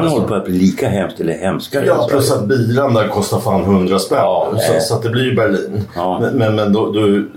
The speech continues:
Speaker 1: men, eh, åtminstone har alla manliga författare sig hela tiden till, till med att flytta hit och inte här och göra i Sverige.
Speaker 2: Nej, alltså,
Speaker 1: Att
Speaker 2: Danmark är ju
Speaker 1: att
Speaker 2: civiliserat,
Speaker 1: anledningen.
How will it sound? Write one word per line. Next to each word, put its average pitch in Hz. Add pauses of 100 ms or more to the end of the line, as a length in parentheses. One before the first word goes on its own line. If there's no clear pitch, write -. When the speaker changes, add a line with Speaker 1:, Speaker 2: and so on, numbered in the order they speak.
(180)
Speaker 1:
men, 98
eh, 95
åtminstone 107
har 107
alla 101
manliga 113
författare 90
sig 82
hela 78
tiden 101
till, 82 (160)
till 76
med 69
att - (340)
flytta -
hit 87
och 82
inte 80
här 78
och 76
göra 78
i -
Sverige. - (640)
Speaker 2:
Nej, 104
alltså, 101
Speaker 1:
Att 98
Speaker 2:
Danmark 123
är 104
ju 95
Speaker 1:
att 87
Speaker 2:
civiliserat, 95
Speaker 1:
anledningen. 107